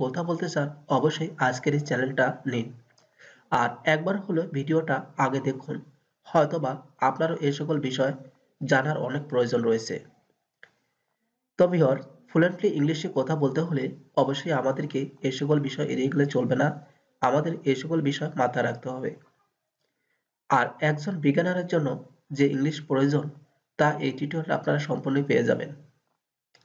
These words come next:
আশা করি ভিডিওটি আপনারা সবার কাছে ভালো লাগবে এবং ইংলিশে, ইংলিশ প্র্যাকটিস বলুন আর ইংলিশ ফ্লুয়েন্টলি কথা বলাই বলুন বা spoken ইংলিশই বলুন, এ সকল বিষয় অবশ্যই জানতে হয়।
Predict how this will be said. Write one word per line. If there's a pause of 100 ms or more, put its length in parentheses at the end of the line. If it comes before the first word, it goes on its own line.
(640)
আশা
করি
ভিডিওটি
আপনারা
সবার
কাছে (100)
ভালো
লাগবে (760)
এবং (600)
ইংলিশে, (1040)
ইংলিশ (100)
প্র্যাকটিস (100)
বলুন (580)
আর (200)
ইংলিশ (300)
ফ্লুয়েন্টলি
কথা
বলাই
বলুন (520)
বা (280)
spoken
ইংলিশই
বলুন, (580)
এ
সকল (100)
বিষয়
অবশ্যই
জানতে
হয়।